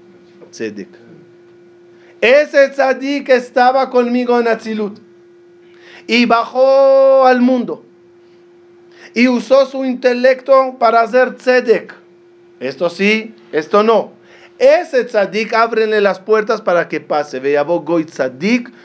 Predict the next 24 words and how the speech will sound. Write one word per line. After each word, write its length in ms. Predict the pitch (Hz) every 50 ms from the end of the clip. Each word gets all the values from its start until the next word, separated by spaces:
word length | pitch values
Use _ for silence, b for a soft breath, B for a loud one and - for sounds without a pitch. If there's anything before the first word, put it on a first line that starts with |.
| B B
shomer 540 | B - - 160 151 151 160 175 185 185 180
emunim, 560 | 180 170 165 165 165 175 175 180 175 170 170
uno 160 | 170 170 160
que 100 | 170 170
era 160 | 160 160 156
fiel, 560 | 156 - - 147 156 165 170 170 170 170 160 165
y 40 | 165
a 100 | 160 160
pesar 320 | 175 170 - - 170 156
del 140 | 156 156 160
yetzer 340 | 165 175 165 170 175 165 160
hara, 280 | 156 156 165 160 160 165
y 60 | 170
a 40 | 156
pesar 300 | - 160 170 160 170 165
del 160 | 160 156 160 151
mundo, 320 | 156 170 175 165 165 165
y 40 | 165
a 80 | 160
pesar 220 | 160 165 156 170 165
del 120 | 160 156
cuerpo, 440 | - 202 233 233 202 - 294 311 - B B B B B
fue 180 | B 196 190 -
fiel. 320 | 123 151 151 135 104 92